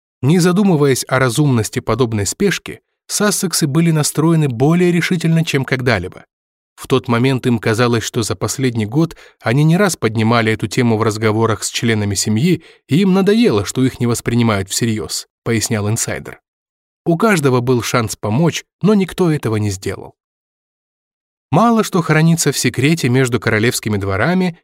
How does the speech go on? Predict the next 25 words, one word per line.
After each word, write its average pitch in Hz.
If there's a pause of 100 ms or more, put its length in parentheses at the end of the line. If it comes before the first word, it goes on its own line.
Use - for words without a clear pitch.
(100)
и 156
очень 170
скоро 214
письмо 151
Гарри 120
об 117
их -
с -
Меган 113
грандиозных 113
планах 180 (140)
стало 208
темой 190
обсуждения 151
среди 127
большинства 131
сотрудников 120
и 165
членов 101
семьи. 120 (720)
Обеспокоенный 135
утратой 135
контроля 135
над 123
ситуацией, 120